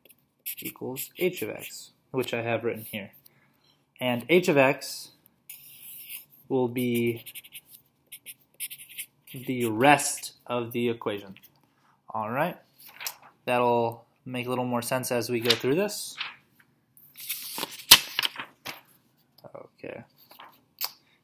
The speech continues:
And the next step is to find the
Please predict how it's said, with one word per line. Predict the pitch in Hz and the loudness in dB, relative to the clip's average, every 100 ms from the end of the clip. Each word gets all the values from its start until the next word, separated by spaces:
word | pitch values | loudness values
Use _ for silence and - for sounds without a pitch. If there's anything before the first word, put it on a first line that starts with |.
| _ | _
And | 127 123 120 | -4 -2 0
the | 120 113 123 | -2 -2 -2
next | 127 160 175 | 2 0 0
step | - - 131 - - - - - - - - - - - - _ - _ - _ _ - _ - _ _ _ - _ _ _ - _ _ _ _ _ _ _ - _ _ _ _ | -6 0 2 2 -4 -20 -20 -20 -20 -20 -20 -20 -18 -20 -20 _ -20 _ -20 _ _ -20 _ -20 _ _ _ -20 _ _ _ -20 _ _ _ _ _ _ _ -20 _ _ _ _
is | 135 123 117 - | -2 0 0 -4
to | - | -8
find | 123 131 131 127 117 | -2 2 2 0 -4
the | 123 117 113 | -4 -2 -4